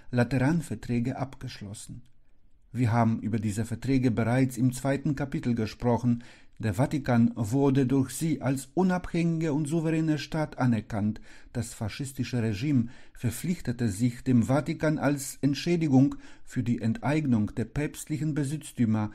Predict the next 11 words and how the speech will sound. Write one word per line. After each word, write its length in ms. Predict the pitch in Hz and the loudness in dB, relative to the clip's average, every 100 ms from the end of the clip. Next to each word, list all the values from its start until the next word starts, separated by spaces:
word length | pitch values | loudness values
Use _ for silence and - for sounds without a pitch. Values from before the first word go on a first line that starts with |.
| - - | -12 -6
die 180 | 135 - | -6 -2
ungeheure 720 | - 185 175 170 175 170 165 147 | 0 2 2 0 2 2 2 2
Summe 320 | 151 151 131 | 2 4 4
von 180 | 139 127 | 4 2
siebenhundertfünfzig 960 | 151 185 175 170 - 175 - 175 - | 0 0 0 -2 -2 -4 -4 -6 -2
Millionen 640 | 135 190 170 165 156 156 147 | 2 2 2 2 4 4 4
Lire 380 | 127 139 127 | 4 4 4
zu 180 | 123 123 | 0 -4
zahlen 560 | 117 120 127 131 135 135 - - - | -4 0 4 4 4 0 -10 -20 -14
und 260 | - 113 - | -4 -4 0
ihm 280 | 151 127 | 4 4